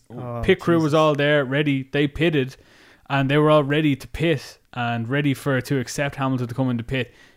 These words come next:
Speaker 2: Pitted. Anyway, they go back out, and then they were like, "The pit lane was closed." You should, and it was, there was a safety car because of the,
Speaker 1: Yeah.
Speaker 2: of your man stopping at the pit lane.
Speaker 1: Mm.
Speaker 2: So Hamilton joined, and he was still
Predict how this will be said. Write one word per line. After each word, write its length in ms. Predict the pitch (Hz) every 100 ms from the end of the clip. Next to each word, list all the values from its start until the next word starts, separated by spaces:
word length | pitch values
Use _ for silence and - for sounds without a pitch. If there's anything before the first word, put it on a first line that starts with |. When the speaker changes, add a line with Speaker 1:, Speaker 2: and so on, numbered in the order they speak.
| -
Speaker 2:
Pitted. 420 | - 202 139 131 - _ _ _ _ -
Anyway, 300 | 139 135 123
they 120 | 135
go 240 | 143 156 147
back 240 | 131 -
out, 340 | 131 127 120 - _ _ -
and 180 | 127 131
then 380 | 127 127 123 120
they 100 | 123
were 160 | 123
like, 300 | 123 120 - -
"The 80 | 123
pit 180 | 156 135
lane 140 | 123
was 120 | 113
closed." 440 | - 131 110 - -
You 80 | 123
should, 140 | 147
and 200 | 143 147
it 140 | 147 139
was, 160 | 135
there 120 | 123 135
was 120 | 120
a 60 |
safety 380 | 120 160 151 -
car 220 | 120 113
because 320 | 107 113 117 110
of 140 | 104
the, 280 | 113 107 107
Speaker 1:
Yeah. 260 | 139 135 123
Speaker 2:
of 180 | 110 107
your 180 | 120
man 280 | 117 113 110
stopping 340 | - 143 - 113
at 100 | -
the 60 |
pit 220 | - 147
lane. 200 | 123 104 - - 143
Speaker 1:
Mm. 180 | 131
Speaker 2:
So 440 | 110 143 127 120 - _ -
Hamilton 480 | 151 147 135 135
joined, 580 | 127 143 143 131 120 123 -
and 140 | 120
he 80 | 120
was 140 | 123 120
still 400 | 151 135 131